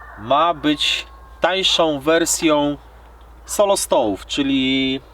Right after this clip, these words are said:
amerykańskiego prawdopodobnie wynalazku. Na pewno jest to, e, rzecz, która jest sprzedawana na rynku amerykańskim.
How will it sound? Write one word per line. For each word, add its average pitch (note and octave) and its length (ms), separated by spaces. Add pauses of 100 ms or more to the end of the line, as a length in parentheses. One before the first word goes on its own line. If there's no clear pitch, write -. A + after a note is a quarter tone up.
amerykańskiego D#3+ 840
prawdopodobnie C3+ 720
wynalazku. C3 540
Na C#3+ 100
pewno D#3+ 300
jest D3 260
to, C3 280 (540)
e, A2+ 500
rzecz, C3 320
która D3+ 260
jest C#3 140
sprzedawana C#3+ 520
na C3+ 100
rynku C#3 240
amerykańskim. C3+ 840